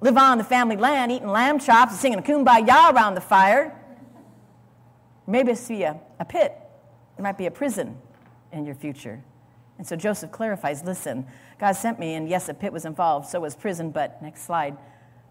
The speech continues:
"God sent me before you to do something no one could ever imagine, to preserve." There's that word again.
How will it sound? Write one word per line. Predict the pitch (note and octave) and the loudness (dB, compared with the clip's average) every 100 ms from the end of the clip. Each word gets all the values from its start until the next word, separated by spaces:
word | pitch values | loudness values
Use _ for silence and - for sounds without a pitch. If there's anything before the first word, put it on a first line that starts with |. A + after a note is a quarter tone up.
| _ | _
"God | F#3+ F#3+ | -4 -4
sent | A3 F#3+ | -2 -4
me | E3 - | -6 -12
before | F#3 F3+ | -8 -8
you | D#3+ | -8
to | D3+ | -10
do | D#3+ | -12
something | - D3+ D3+ | -12 -14 -12
no | D#3 | -12
one | D3+ | -12
could | D3 | -10
ever | D3+ D3 | -10 -10
imagine, | C#3+ D#3 D#3 C#3 C#3+ | -12 -12 -12 -12 -14
to | - E3+ | -10 -12
preserve." | E3 E3+ D#3 C#3+ D3+ F#3+ C#3+ B2 | -10 -10 -8 -10 -10 -8 -8 -10
There's | D3+ C3+ | -12 -10
that | C#3+ F2+ | -12 -10
word | D3 C#3 | -12 -12
again. | B2+ F#2+ | -16 -18